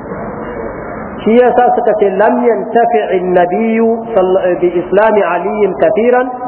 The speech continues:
li sighari sinnihi", saboda karancin shekarunsa. "Kaman tafa'a bi islami Abi Bakar", kamar yadda manzo Allah sallallahu alaihi wasallam ya amfana da musulun-, musuluntan Sayyidina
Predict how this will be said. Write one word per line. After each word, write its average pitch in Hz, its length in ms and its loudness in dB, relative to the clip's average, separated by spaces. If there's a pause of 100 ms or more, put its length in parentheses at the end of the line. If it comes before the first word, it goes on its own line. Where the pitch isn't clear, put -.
(340)
li 175 180 4
sighari 247 540 2
sinnihi", 233 560 0
saboda 220 400 2
karancin 202 480 0
shekarunsa. 156 640 0 (1040)
"Kaman 214 320 4
tafa'a 220 380 0
bi 185 180 -4
islami 202 440 2
Abi 170 260 0
Bakar", 208 340 0
kamar 180 260 0
yadda 220 160 0
manzo 175 240 -2
Allah 196 240 0
sallallahu 175 160 -4
alaihi - 0 -
wasallam 185 240 2
ya 190 100 -2
amfana 190 460 0
da 156 160 2
musulun-, 165 500 0
musuluntan 190 680 2 (440)
Sayyidina 170 480 4